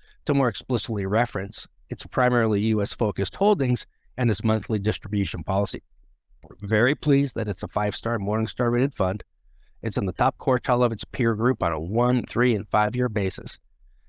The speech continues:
and was awarded the highest ranking by the Fund Grade A plus Award Organization for the two thousand twenty-two calendar year. So, we're very pleased with these results. Again, the same exact team of investors that runs the U S version of the fund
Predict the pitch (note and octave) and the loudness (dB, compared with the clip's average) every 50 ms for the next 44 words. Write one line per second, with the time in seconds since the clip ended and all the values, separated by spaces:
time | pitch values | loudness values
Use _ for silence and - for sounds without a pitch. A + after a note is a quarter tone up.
0 | - _ - B2+ B2 A2+ G2+ A2+ G#2 A#2+ C3 B2+ B2 G#2+ G2+ - - A2+ A2 G#2+ | -10 _ 0 2 2 2 2 2 2 2 4 4 4 2 0 0 0 0 0 -2
1 | - - A2 G#2+ A2 - - G2+ G2 F#2+ F#2+ F#2 F2 F2 - - A#2+ A2+ A2 G#2+ | -2 -2 -2 -2 -2 -2 -4 -6 -4 -2 -2 -4 -4 -4 -4 -2 0 0 0 0
2 | A#2 A#2+ A2+ - - A#2+ A2 G#2+ A2 G#2+ G#2+ - - A2 G#2+ G2+ - - - G#2 | -2 -6 -8 -4 -2 0 0 2 0 -2 -4 -4 -4 -2 -2 -4 -2 0 0 0
3 | G2+ - - A2 G2+ F#2 G2+ A#2+ C3+ B2+ G#2+ F#2+ F#2+ F#2 F#2 F2 F#2+ F2+ E2+ - | 0 0 -4 -6 -4 -2 0 0 2 2 0 0 -2 -2 -4 -4 -4 -4 -4 -6
4 | F#2+ F#2+ - - _ _ _ - - A#2+ A2+ - - C3+ B2 A2 A#2 A2 G#2+ G2+ | -8 -12 -14 -18 _ _ _ -4 0 0 0 2 2 2 2 4 4 4 4 2
5 | G#2 G2 - - A2+ G2+ G2 - - F#2+ - - A2 G2 F#2+ G2 F2+ F2 F#2+ G#2+ | 0 -2 -4 -4 -2 -2 -2 -2 -4 -4 -2 -2 -2 -2 -2 -2 -2 0 0 0
6 | G2+ - - _ - _ - - - _ _ - - - C#3 A2 E2 - - - | 0 -2 -4 _ -20 _ -20 -20 -20 _ _ -8 -4 -2 0 0 -2 -4 -10 -20
7 | - - _ _ - A2 A2 B2 B2 A#2 G#2 - - - C3+ B2 A2+ - G#2 G#2 | -20 -20 _ _ -2 0 2 2 2 2 0 0 2 2 4 4 2 2 0 0
8 | G2+ G2 F#2 - F#2 E2+ G2 A#2+ A2+ G2+ G2 - - _ _ _ _ _ _ _ | 0 0 -2 -2 -2 0 0 0 0 0 -2 -4 -10 _ _ _ _ _ _ _
9 | _ _ - - _ - G#2 F#2 - - A2 G#2 G2+ F#2 E2 D#2+ _ - - - | _ _ -20 -10 _ -4 -4 -2 0 0 2 2 2 0 0 -4 _ -14 -20 -20
10 | - _ _ - _ - - - F#2 - - - B2 B2 B2+ B2 B2 B2+ G#2 G2+ | -20 _ _ -20 _ -14 -8 -8 -6 -4 -2 0 2 2 2 2 2 0 0 0
11 | A2+ A2 A2+ A2+ - - - - - A#2+ G#2+ G#2+ G#2+ G#2+ G2+ A2+ G#2+ G2+ G2+ F#2+ | 2 2 2 0 -2 -8 -8 -4 -2 0 0 0 0 0 0 0 2 2 0 0
12 | F#2+ - - - G2+ G2 - - - - F#2 G2 G2 G2+ G#2+ G2+ - - F#2+ F2+ | -2 -4 -4 -4 -4 -4 -4 -6 -8 -6 -2 0 0 0 0 0 -2 -2 -2 0
13 | F2+ G2+ A2 A#2+ B2 A#2 - G#2+ A2 G#2+ G2+ F2+ F#2+ G2 F#2+ F2+ F2 F2+ - - | 2 2 2 2 2 0 -2 0 0 0 0 0 -2 -4 -4 -4 -6 -6 -4 -2
14 | - A#2+ G2+ F2+ E2+ F#2 F2+ | 0 0 0 0 -2 -4 -6